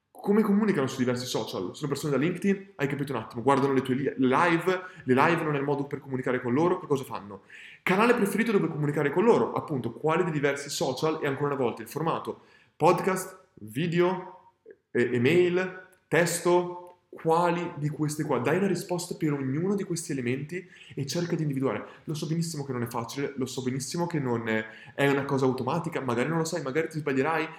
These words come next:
ma in ogni caso avrai individuato con questo quadro completo molto di più dove tu devi incomunicare, com-,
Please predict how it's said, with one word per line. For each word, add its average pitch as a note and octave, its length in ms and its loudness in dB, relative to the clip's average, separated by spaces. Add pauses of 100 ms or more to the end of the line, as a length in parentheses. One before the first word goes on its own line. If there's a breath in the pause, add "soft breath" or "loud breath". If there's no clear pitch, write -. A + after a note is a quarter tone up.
(120)
ma C#3 120 0
in C#3+ 80 2
ogni C#3 160 -4
caso C3 300 -2
avrai A#2+ 180 0
individuato A#2+ 880 -2
con B2+ 180 -8 (100)
questo E3+ 800 -2
quadro C3+ 480 0
completo B2 920 -2
molto D3+ 400 0
di D3 80 -4
più D3+ 180 -6
dove C3 260 -4
tu - 120 -14
devi C#3+ 180 -8
incomunicare, B2 640 -8
com-, A#2+ 200 -16